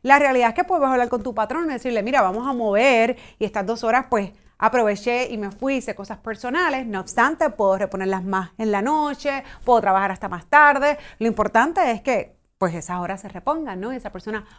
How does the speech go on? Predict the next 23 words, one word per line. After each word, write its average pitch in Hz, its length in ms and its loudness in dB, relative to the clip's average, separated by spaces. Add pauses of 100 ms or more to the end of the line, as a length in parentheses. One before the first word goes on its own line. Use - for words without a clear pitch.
(140)
pueda 175 300 -4
cobrar. 165 380 -12 (260)
Así - 140 -12
que 359 80 4 (140)
estos 285 200 -4
son 370 120 0
unos 381 160 0
pequeños 311 420 -2
tips 277 320 -6
de 240 100 -2
cómo 202 200 -4
vamos 277 280 -4
a 285 60 -6
manejar 262 340 -4
esos 220 160 -8
empleados 220 300 -8
que 208 100 -14
son 208 220 -10
no 214 100 -4
exentos, 202 600 -8
estos 202 180 -12
problemas 247 400 -6
que 226 180 -10